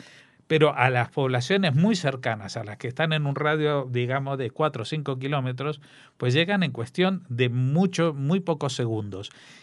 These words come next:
Y hasta ahora los sistemas de detención tipo cúpula de hierro, etcétera, pues podían, eh, emitir una alarma, eh, una sirena, pues que duraba prácticamente a los tres segundos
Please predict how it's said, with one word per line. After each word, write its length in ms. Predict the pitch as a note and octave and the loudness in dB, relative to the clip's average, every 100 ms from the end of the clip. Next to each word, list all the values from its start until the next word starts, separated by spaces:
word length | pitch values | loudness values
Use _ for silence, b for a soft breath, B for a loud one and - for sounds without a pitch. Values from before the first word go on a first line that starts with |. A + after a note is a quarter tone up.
| - | -4
Y 40 | |
hasta 220 | B2+ B2+ C#3+ | -2 2 4
ahora 400 | D3+ F3 F3+ C#3+ | 4 4 2 2
los 400 | C3+ C3 B2+ B2+ | 0 0 0 -2
sistemas 720 | B2+ - D#3+ E3+ E3+ E3+ D3 | -6 0 0 2 2 2 2
de 120 | D3 | 2
detención 840 | C#3+ C#3 C#3+ B2+ E3 E3+ D#3+ C#3+ | 0 0 -4 -4 -2 0 0 0
tipo 340 | C3+ C3 C#3 B2+ | -4 -6 -6 -4
cúpula 380 | C3+ C3+ C#3+ | -6 0 2
de 80 | C#3+ | 2
hierro, 260 | C#3+ D3 C#3+ | 2 0 -2
etcétera, 420 | B2+ D3+ D3+ D3+ B B B - | -2 -4 -2 -6 B B B -6
pues 180 | B2+ | -4
podían, 720 | B2 C3 C#3 D3+ D#3 C#3+ C3+ B2+ | -2 -2 0 0 0 -2 -2 -2
eh, 440 | C3 C3+ B2 - | -4 -8 -10 -6
emitir 500 | B2 C3 B2+ D3 D#3 | -2 -2 0 0 0
una 380 | D3 C3+ C3 C3 | 0 2 2 2
alarma, 640 | B2+ B2+ D3 D3 D#3 D#3+ - b b A#2+ | 2 2 2 2 0 0 -8 b b -6
eh, 460 | A#2+ A#2 A2+ A#2 | -2 0 0 0
una 200 | C3 C3+ B2+ | 0 0 0
sirena, 540 | C3+ C3 C#3+ D#3 D#3+ | 0 2 2 0 -2
pues 300 | - B2+ A2 | -4 -4 -4
que 120 | - | -4
duraba 560 | B2 C3 D#3+ D3+ A2+ - _ - | -2 0 0 0 -2 -8 _ -8
prácticamente 560 | B2+ C#3+ C#3 D3 D#3 | -4 -2 0 -2 0
a 40 | C#3 | -2
los 160 | - | 0
tres 180 | E3+ E3+ | -2 0
segundos 640 | C#3 C3+ F3+ F3 F3 F3+ | 0 2 4 4 2 0